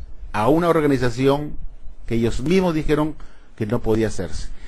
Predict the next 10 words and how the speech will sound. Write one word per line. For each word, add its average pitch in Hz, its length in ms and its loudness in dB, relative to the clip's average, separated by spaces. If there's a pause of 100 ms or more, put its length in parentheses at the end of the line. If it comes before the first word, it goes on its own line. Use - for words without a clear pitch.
(200)
Por 160 120 2
esa 165 100 6
razón 156 180 0
digo, 160 140 0
pues, 151 100 -2
esta 151 120 -2
religión 139 200 4
es - 80 -2
falsa, - 540 2 (800)
contradictoria, 113 1120 2